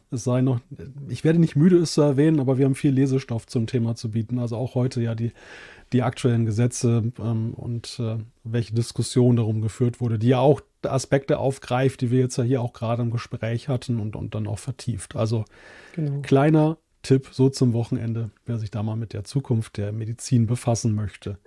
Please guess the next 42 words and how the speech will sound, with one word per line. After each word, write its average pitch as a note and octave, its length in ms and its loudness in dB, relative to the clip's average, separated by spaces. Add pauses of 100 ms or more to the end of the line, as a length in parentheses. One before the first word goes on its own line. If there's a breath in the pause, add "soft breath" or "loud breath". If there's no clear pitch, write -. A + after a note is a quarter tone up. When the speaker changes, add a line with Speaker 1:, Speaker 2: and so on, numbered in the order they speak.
Speaker 2:
Ich C#3 120 4
Speaker 1:
Wir E3+ 60 8
Speaker 2:
hätte F#3+ 100 8
da E3 80 6
noch F3+ 160 2
ein-, F3 260 2
einen E3 160 6
Programmhinweis, E3 560 8
Speaker 1:
Ja. - 60 -8
Speaker 2:
ganz F3 180 2
kurz, A#3 240 8
bevor F#3+ 280 2
du, F3+ 100 4
bevor, F3 440 0
bevor D#3+ 300 2
du E3 80 0
mich, E3+ 140 4
äh, F3 280 6
bevor E3+ 280 8
du F#3 100 10
uns F3 180 2
zum D#3+ 160 4
Quiz - 280 2
wahrscheinlich C3+ 400 2
be-, D3 280 6
ähm, C#3 160 2
ähm, C#3 580 -2 (120)
äh, - 120 -4
Speaker 1:
Ja, B2+ 40 2
ich - 0 -
wollte - 0 -
nur - 0 -
in B2 60 4
die D#3+ 100 8
Speaker 2:
hinmoderierst. D#3 540 8
Speaker 1:
Vergangenheit D3 400 4
reisen, B2 400 0
ja. B2 200 0
Speaker 2:
Ach G3 60 8
so, A#3+ 220 8
ah, G3+ 120 10
hervorragend. E3+ 680 8